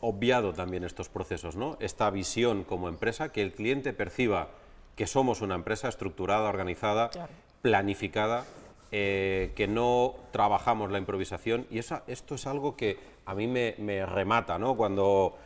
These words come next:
Speaker 1: cuando lo percibimos en los talleres. Estamos, eh, con, con talleres habitualmente y notamos esta, esta expresión de cliente que te deja las llaves encima de el primer mostrador que encuentra y el profesional que le dice, "Déjamelo ahí, que en cuanto pueda,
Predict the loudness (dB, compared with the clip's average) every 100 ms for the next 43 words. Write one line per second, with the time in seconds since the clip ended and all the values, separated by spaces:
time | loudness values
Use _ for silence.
0 | -20 2 4 6 6 6 8 6 2 2
1 | 0 2 0 -2 -2 0 2 2 -2 0
2 | 0 0 0 2 4 4 2 2 0 0
3 | 0 -2 -2 0 0 0 0 0 2 2
4 | 2 2 0 -4 -18 -2 2 2 4 4
5 | 2 -2 2 4 4 2 -4 -4 -4 -2
6 | 0 0 0 -2 -2 -2 -2 -2 0 0
7 | 2 2 2 -2 -2 -2 2 4 2 0
8 | -8 -2 0 4 2 2 0 2 4 4
9 | 0 2 2 4 2 2 -6 -20 -20 -4
10 | 4 4 4 0 -2 0 0 2 2 0
11 | 2 2 2 -2 -2 0 2 2 4 4
12 | 4 2 -2 2 2 2 -2 2 2 4
13 | 0